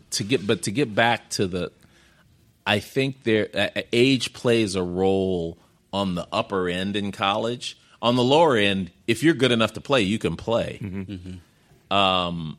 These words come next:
Speaker 1: but there should be, and I don't know what that age sh-, limit should be. Should it be
Speaker 3: Yeah.
Speaker 1: twenty-five? Should it be
Speaker 3: Mm-hmm.
Speaker 1: twenty-four? Should it be twenty-seven? I don't know.
Speaker 3: Mm-hmm.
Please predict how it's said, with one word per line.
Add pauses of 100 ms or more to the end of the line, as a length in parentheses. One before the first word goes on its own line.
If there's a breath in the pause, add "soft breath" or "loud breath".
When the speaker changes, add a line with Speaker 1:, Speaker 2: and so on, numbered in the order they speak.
(120)
Speaker 1:
but
there
should
be,
and
I
don't
know
what
that
age (220)
sh-,
limit
should
be.
Should
it
be
Speaker 3:
Yeah.
Speaker 1:
twenty-five?
Should
it
be
Speaker 3:
Mm-hmm.
Speaker 1:
twenty-four?
Should
it
be
twenty-seven?
I
don't
know.
Speaker 3:
Mm-hmm.